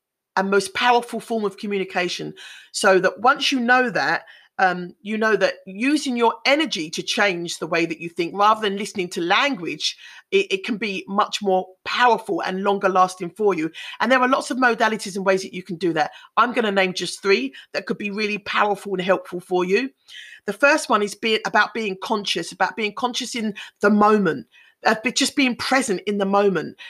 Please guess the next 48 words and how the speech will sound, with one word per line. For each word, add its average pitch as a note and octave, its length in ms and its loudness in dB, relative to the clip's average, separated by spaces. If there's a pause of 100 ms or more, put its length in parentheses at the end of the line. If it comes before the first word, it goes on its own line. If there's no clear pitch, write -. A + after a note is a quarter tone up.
(180)
And G3 100 4
we A3+ 100 2
were, F#3+ 120 -2 (100)
me G#3+ 180 0
and G#3 80 0
my G3 60 4
son G3 220 0
were F#3 40 0
talking F#3 240 -4
about F#3 140 0
this - 140 -6
when G3+ 100 2
we G3 100 2
were F#3+ 80 2
walking F#3+ 360 -2
through F#3 120 -8
the F#3 60 0
woods, G3+ 320 0
how F#3 400 2 (720)
w-, G3+ 160 -10
I G#3 120 4
love A#3 260 2
the G#3 80 -14
woods. D#3 300 -16
We C4+ 140 -6
love G#3+ 200 -8
the F3 60 -20
woods. D#3+ 260 -16
We F3+ 100 -6
love G3 140 -4
the F#3+ 80 -12
nature F#3 320 -8
because G#3 300 -12
there's G3+ 160 -10
no B3+ 240 -6
paths, G#3+ 440 -2
there's F3+ 140 -12
no A#3+ 120 -8
dictation F#3 840 -10 (260)
about F#3+ 240 2
how G#3+ 180 4
we G3+ 120 -2
should F3 220 0
do G#3 180 -2
things. E3 240 -4
We're F3+ 60 2
just A#3 240 -2
free B3 500 0